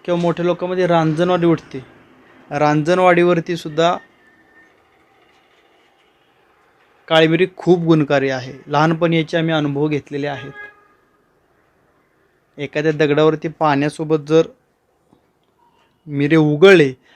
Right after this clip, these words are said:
आणि हा जो उगळा आहे, हा काढून बरोबर तेवढाच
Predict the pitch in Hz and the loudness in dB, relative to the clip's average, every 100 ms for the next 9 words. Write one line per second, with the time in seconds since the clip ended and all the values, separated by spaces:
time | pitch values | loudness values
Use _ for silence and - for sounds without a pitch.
0 | _ - 147 156 185 196 214 190 190 165 | _ -14 -10 -8 -6 -2 -2 0 0 0
1 | - 160 160 160 170 165 165 165 165 160 | -4 -6 -2 0 0 0 -2 -2 -4 -2
2 | 151 165 - | -2 -2 -6